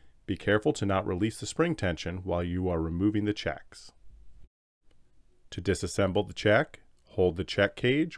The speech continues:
while you push down on the spring retainer and rotate it ninety degrees. Be careful once you rotate the spring retainer,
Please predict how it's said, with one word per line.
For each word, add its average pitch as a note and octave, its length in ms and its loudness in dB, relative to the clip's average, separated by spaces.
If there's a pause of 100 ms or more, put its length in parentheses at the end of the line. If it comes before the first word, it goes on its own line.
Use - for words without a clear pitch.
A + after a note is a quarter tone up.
while F2+ 120 2
you E2+ 120 -2
push - 340 0
down G#2+ 340 2
on G2 120 -6
the E2+ 80 -4
spring G2+ 340 -4
retainer G2 560 0 (300)
and F2 180 0
rotate G2+ 400 4
it E2+ 240 -2
ninety E2+ 340 -2
degrees. F2 640 -4 (800)
Be G2+ 100 0
careful C3+ 540 4
once G#2 300 0
you A#2 80 0
rotate B2 400 2
the G2+ 80 2
spring D3 240 -2
retainer, F2 500 -2